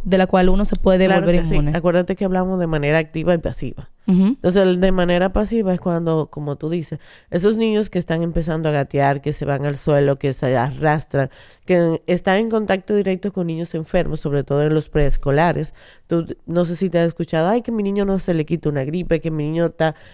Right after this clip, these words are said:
Speaker 1: Eso es
Speaker 2: en
Speaker 1: lo
Speaker 2: un
Speaker 1: normal,
Speaker 2: cuido, que está
Speaker 1: ajá.
Speaker 2: en una, en un daycare". ¿Y qué pasa esto? ¿Qué pasa? Ellos tienen que crear su propio anticuerpo. ¿Pero cómo van a crear sus anticuerpos?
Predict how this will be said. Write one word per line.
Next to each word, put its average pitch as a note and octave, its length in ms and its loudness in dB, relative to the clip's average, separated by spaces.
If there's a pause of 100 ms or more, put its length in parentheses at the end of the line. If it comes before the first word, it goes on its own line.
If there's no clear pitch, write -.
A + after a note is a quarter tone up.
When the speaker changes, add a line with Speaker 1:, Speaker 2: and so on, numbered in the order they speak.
Speaker 1:
Eso - 0 -
es - 120 -6
Speaker 2:
en A3 100 2
Speaker 1:
lo A3+ 60 4
Speaker 2:
un - 40 0
Speaker 1:
normal, G3 300 4
Speaker 2:
cuido, F#3 160 4
que G3+ 80 4
está G3 140 4
Speaker 1:
ajá. - 120 4
Speaker 2:
en F3+ 60 2
una, F3+ 480 2
en F3 100 2
un F3 140 0
daycare". F3 540 2 (360)
¿Y G3 80 -2
qué G3 160 2
pasa G3 380 2
esto? G#3+ 240 -2
¿Qué G3 120 -4
pasa? E3 300 0
Ellos G#3 240 0
tienen A3 220 -2
que F#3+ 200 -2
crear F3 400 0
su A3 140 -2
propio F#3+ 280 0
anticuerpo. F3 440 -2
¿Pero F#3+ 220 2
cómo C#4 200 0
van C#4+ 220 2
a C#4+ 60 4
crear B3 220 2
sus A#3 200 -8
anticuerpos? G#3 500 -2